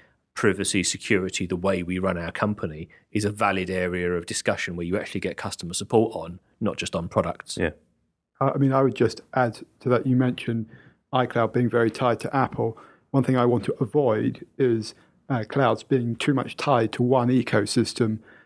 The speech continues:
Speaker 3: and there's a danger as the big players come in that you have to use the cloud associated with their ecosystem, and it, they should be independent. Uh,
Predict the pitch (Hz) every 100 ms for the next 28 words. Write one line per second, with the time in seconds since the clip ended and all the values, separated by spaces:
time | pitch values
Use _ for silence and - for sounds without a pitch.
0 | _ 143 127 110 113 139 135 117 - 120
1 | 127 120 - 135 113 - - 110 110 110
2 | 120 131 - 135 - 120 123 - 123 -
3 | 123 110 107 - 127 - 123 104 113 110
4 | 120 113 156 131 123 110 120 107 120 110
5 | - - _ - 127 117 - 135 139 127
6 | 160 156 127 113 - 123 117 113 107 -
7 | _ _ - 127 117